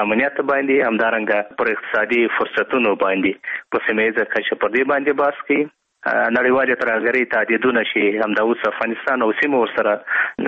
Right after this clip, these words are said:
لاس او ګریوان ده، پر دې باندې به، اه، خبرې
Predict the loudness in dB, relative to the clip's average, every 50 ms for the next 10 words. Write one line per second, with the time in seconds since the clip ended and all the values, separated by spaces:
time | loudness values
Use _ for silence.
0 | 2 2 2 2 0 0 0 0 0 0 0 0 2 2 2 0 0 -2 -4 -2
1 | 0 -2 0 2 0 0 0 0 -2 0 0 -2 0 0 0 0 -2 -4 -8 -14
2 | -14 -14 -16 -16 _ -4 -4 -2 0 0 0 0 0 0 2